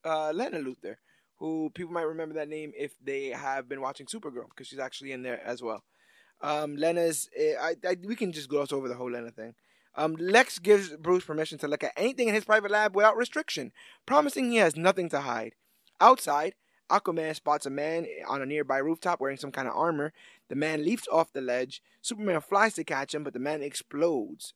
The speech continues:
knocking Superman to the ground. The explosion rocks the interior of LexCorp as well, and Lena is caught in the blast. Bruce and Lex run to her side, and though she's alive, the explo-,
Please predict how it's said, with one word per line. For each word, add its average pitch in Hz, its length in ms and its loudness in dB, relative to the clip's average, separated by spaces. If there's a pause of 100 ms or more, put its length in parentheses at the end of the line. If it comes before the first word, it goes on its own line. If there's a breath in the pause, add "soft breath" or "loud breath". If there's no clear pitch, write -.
knocking 143 340 -6
Superman 139 340 -10
to 110 80 -20
the 107 80 -12
ground. 92 360 -10 (120)
The 123 60 -8
explosion 151 420 -6
rocks 165 260 2
the 143 200 -4 (100)
interior 165 480 0
of 131 100 -2
LexCorp 151 460 -4
as 120 100 -6
well, 202 280 0 (340 loud breath)
and 127 180 -6
Lena 220 220 0
is 175 160 -2
caught - 220 -2
in 151 80 -6
the 139 40 -4
blast. 110 520 -8 (420 soft breath)
Bruce 247 240 0
and 196 160 0
Lex 185 240 -2
run 175 160 -2
to 185 100 -4
her 175 160 -2
side, 156 440 0
and 131 180 -8
though 147 100 2
she's 147 220 -8
alive, 175 480 4
the 139 80 0
explo-, 180 560 -2